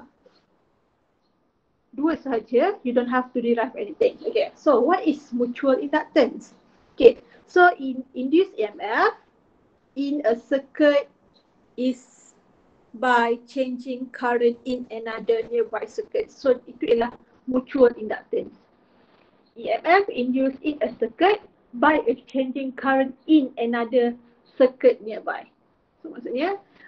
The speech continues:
ada dua circuit, circuit kedua ni tak ada power supply, dia ada galvanometer sahaja. So apa fungsi galvanometer? Nak baca current. Okey, so dia tak ada power supply tetapi ada current. Macam mana boleh ada current? Sebab ada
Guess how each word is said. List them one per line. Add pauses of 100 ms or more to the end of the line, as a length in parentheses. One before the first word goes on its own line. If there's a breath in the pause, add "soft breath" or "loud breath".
ada
dua
circuit, (1040)
circuit
kedua
ni (160)
tak
ada
power
supply, (160)
dia
ada
galvanometer
sahaja. (540)
So
apa
fungsi
galvanometer?
Nak
baca
current. (720)
Okey, (320)
so (400)
dia
tak
ada
power
supply
tetapi
ada
current. (300)
Macam
mana
boleh
ada
current?
Sebab
ada